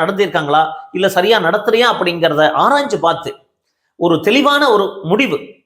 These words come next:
அது இந்த நீட் எக்ஸாமினேஷன் ரிசல்ட் வந்ததுக்கு அப்புறம் இந்த குழப்பமான ஒரு சூழ்நிலை வந்ததுக்கு நேஷனல் டெஸ்டிங் ஏஜென்சி ஒரு காரணமா இருந்திருக்கு அப்படிங்கறது உங்களுக்கும் தெரியும், எல்லாருக்கும் தெரியும்.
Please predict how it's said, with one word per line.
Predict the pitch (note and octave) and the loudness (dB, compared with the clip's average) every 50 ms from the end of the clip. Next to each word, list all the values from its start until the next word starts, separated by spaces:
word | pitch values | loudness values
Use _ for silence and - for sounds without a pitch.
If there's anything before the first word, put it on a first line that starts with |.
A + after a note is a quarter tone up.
| - C#3 E3+ | -2 -2 0
அது | F3+ G#3 F#3+ F3 | 2 0 0 2
இந்த | E3 D#3 E3 | 0 0 2
நீட் | G#3+ C4 - - F3 E3 | 0 0 0 -2 -2 0
எக்ஸாமினேஷன் | D#3 A#3 A3+ G#3+ G#3+ G3+ - G#3+ G3+ G3 - - - - _ - D3+ | 0 0 0 0 0 0 0 0 -2 -4 -6 -12 -16 -18 _ -10 -4
ரிசல்ட் | - A#3+ A#3 G3 F#3+ F3 F3 | -2 -2 -2 0 0 -2 0
வந்ததுக்கு | F3 F3 E3 - D#3 C#3+ | 0 0 0 0 -2 -2
அப்புறம் | - - G#3 G3 - - - - - _ - | -2 -2 -4 -4 -8 -14 -18 -20 -20 _ -6
இந்த | E3+ D#3+ - - F3+ | -4 -2 -2 0 0
குழப்பமான | G3+ - A#3 A3 G#3+ A#3 C4+ C4+ B3 G#3 | 0 0 0 0 2 2 2 2 2 2
ஒரு | F#3 - | 2 2
சூழ்நிலை | A#3 A#3 A#3 G#3 F#3 E3+ E3+ | 0 2 2 2 0 0 0
வந்ததுக்கு | F3 F3+ D#3+ D#3 - - G#3+ G#3+ - - - _ _ _ _ D3+ | 0 -2 -2 -2 -2 -2 -2 -2 -4 -8 -20 _ _ _ _ -2
நேஷனல் | F#3 G3+ G3+ A3 G3 - F3+ | -2 -2 0 -2 -2 0 -2
டெஸ்டிங் | F3 - - A#3+ G#3 G3 F3+ | -2 -2 -2 -2 0 0 0
ஏஜென்சி | E3 E3+ D#3+ - E3 D3 | 0 -2 -2 0 2 2
ஒரு | C3+ - F3 | 2 2 0
காரணமா | G3+ A3+ A3+ G#3+ G3+ F3 D#3 D#3+ | 0 0 0 0 0 0 0 0
இருந்திருக்கு | G#3+ C4 C4 C4+ B3+ B3+ B3+ B3+ G#3 | 0 0 0 -2 -2 0 0 0 0
அப்படிங்கறது | F3 F#3+ F#3 F3+ E3+ F3 F#3 G#3 F3+ D#3+ | 0 -2 -2 -2 -2 -2 -2 -2 -2 0
உங்களுக்கும் | E3+ G#3+ - - G#3+ F#3+ F#3 | 0 -2 0 -2 -4 -4 -4
தெரியும், | F3 F3+ F#3+ F#3+ D3+ | -6 -6 -6 -4 -2
எல்லாருக்கும் | D#3 F3 F3+ F3 - D#3+ C3+ C3+ | -2 0 -2 -2 -4 -8 -8 -8
தெரியும். | A#2 G#2 - _ | -10 -12 -14 _